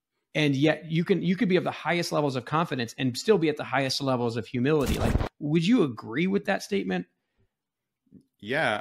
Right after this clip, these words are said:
Speaker 2: I mean, I think that you learn, you can learn humility. I mean, I've learned empathy because I'm not good at it. You know, I, I've had to learn those things, but yeah, I think you can do both. And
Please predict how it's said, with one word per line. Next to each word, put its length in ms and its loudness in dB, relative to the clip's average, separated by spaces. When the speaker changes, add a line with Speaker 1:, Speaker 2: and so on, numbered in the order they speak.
Speaker 2:
I 120 -2
mean, 280 0
I 120 0
think 220 -6
that 120 0
you 240 -2
learn, 320 -6
you 100 -6
can 300 -8
learn 460 -4
humility. 640 -6
I 100 -10
mean, 140 -6
I've 200 0
learned 500 -4
empathy 460 -6
because 320 -12
I'm 200 -6
not 300 -4
good 160 -2
at 160 -2
it. 160 -12
You 100 -12
know, 340 -10
I, 320 -10
I've 260 -6
had 240 -4
to 80 -8
learn 320 -8
those 220 -10
things, 240 -12
but 100 -10
yeah, 140 0
I 80 -2
think 260 -12
you 100 -8
can 360 -8
do 160 -8
both. 400 -6
And 100 -12